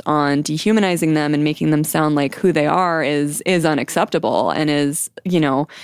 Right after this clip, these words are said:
um, going to be a burden on society, and that they are, you know, that they are, that they are less human than other people. It is a very, um, stark and sort of disturbing way to talk about autistic adults, especially.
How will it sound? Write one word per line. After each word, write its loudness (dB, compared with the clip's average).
um, 2
going 2
to -4
be 2
a 2
burden 0
on 0
society, 0
and 0
that -2
they 2
are, 0
you -2
know, -2
that 0
they 2
are, 0
that -2
they 2
are 2
less 0
human 0
than 0
other -2
people. -4
It 0
is 0
a 2
very, 0
um, 0
stark 0
and 0
sort 0
of -2
disturbing -2
way 2
to 2
talk -4
about -2
autistic -4
adults, -2
especially. -4